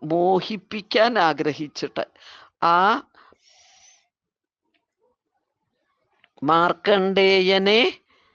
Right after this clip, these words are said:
മനസ്സിളക്കാൻ വേണ്ടിയിട്ട്, അതായത് to seduce him എന്നാണ് മോഹയിഷ്യൻ പറഞ്ഞാല്. അതിനാഗ്രഹിച്ചിട്ട്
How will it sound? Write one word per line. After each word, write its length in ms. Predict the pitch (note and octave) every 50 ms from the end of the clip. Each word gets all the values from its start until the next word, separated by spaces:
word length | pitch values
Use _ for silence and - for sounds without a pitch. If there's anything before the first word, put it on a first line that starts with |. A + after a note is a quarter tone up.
| _ _ _ _ _ _ _ _ _ _ _ _ _ _ _ _ _ _ _ _ _ _ -
മനസ്സിളക്കാൻ 1000 | E3+ F#3 F#3 F3+ F#3 F#3 E3+ - - - D#4+ A#3+ F#3 D#3 C3+ - - F#3 F#3 F#3+
വേണ്ടിയിട്ട്, 520 | F3+ E3+ D3 C3 A#2 C3 B2+ B2 D3 B2+ - _
അതായത് 580 | D3+ D#3 C#3 E3 D#3+ D#3+ D#3+ E3+ E3 F#3 G3+ - - _ _ _ - _ _ _ A#3
to 100 | A3 G3+ - - D#3+
seduce 580 | F3 F#3 E3 D#3 E3 F#3 G#3+ A3 A3+ A3 G#3+
him 300 | G#3 - - - D3+ - - _ _ _ -
എന്നാണ് 320 | - C#3+ D3 B2+ A#2+ A2+ - - _ _ _ _ - _ _ - - _ _ _ _ _ _ _ _ _ _ _ _ _ _ _ _ _ _ _ -
മോഹയിഷ്യൻ 840 | C3+ E3 D#3+ D#3+ E3 - - D#3+ D#3 D#3 D3+ C#3+ - - - D2 D2+ - _ _ _ - - - - - -
പറഞ്ഞാല്. 460 | D3+ C#3+ B2 A2+ B2+ B2+ A2+ A2 A2 - - _ _ _ _ _ _ _ _ -
അതിനാഗ്രഹിച്ചിട്ട് 1200 | - F3+ E3+ F3 F#3+ G3+ G#3+ F3+ D#3 C3+ C#3 C#3+ C#3+ B2 - C3 - - - D3+ - E3+ F#3+ G#3 D#4+